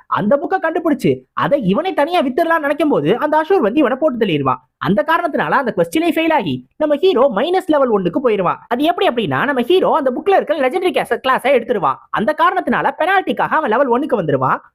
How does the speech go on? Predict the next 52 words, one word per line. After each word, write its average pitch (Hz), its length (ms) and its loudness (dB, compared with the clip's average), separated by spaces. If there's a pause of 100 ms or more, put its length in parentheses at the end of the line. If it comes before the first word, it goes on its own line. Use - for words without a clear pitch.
(160)
திரும்பி 370 220 2
குவெஸ்ட்ல 330 380 0
தோத்து 294 200 0
போன 277 160 0
உடனே 247 280 0
மைனஸ் 359 220 0
லெவல் 202 220 2
ஒன்னுக்கு 156 220 0
போயிருவான். 139 340 0 (140)
இப்ப - 180 -2
திரும்பி 240 360 2
லாகின் 311 300 2
பண்ணி 302 180 -2
திரும்பி 330 240 2
உள்ள 320 180 4
போவான் 262 300 0
கேம்குள்ள. 240 360 0 (240)
அங்க 277 260 0
போய் 359 200 2
பார்த்தா 139 260 0 (260)
மறுபடியும் 339 420 2
இன்னொரு 339 180 2
ஒரு 247 140 4
குவெஸ்ட் 220 200 -2
வரும், 170 260 2 (220)
யாட்டான் 311 340 0
டெம்பிள்ல 214 260 0
ஒரு 196 160 2
குவெஸ்ட். 175 260 0 (240)
அந்த 185 340 -2
குவெஸ்ட்லயும் 262 520 0
சண்டையே 247 280 0
போடாம 311 500 0
என் 170 200 0
பி 302 120 2
சியை 294 180 4
வச்சே 269 220 2
எப்படியாவது 320 380 2
தப்பிச்சிடலாம்னு 285 460 0
நினைப்பான். 220 280 0 (200)
ஆனா 320 220 0
அந்த 359 180 -2
நேரம்னு 339 360 2
பார்த்து 160 240 0 (260)
ஃபிஃப்த் 381 380 -2
ரேங்க்ல 302 300 2
இருக்கிற 254 200 2
ஒரு 214 120 0
பிளேயர் 247 260 2
அந்த 254 200 0
இடத்துக்கு 240 300 0
வந்துரும். 170 260 -2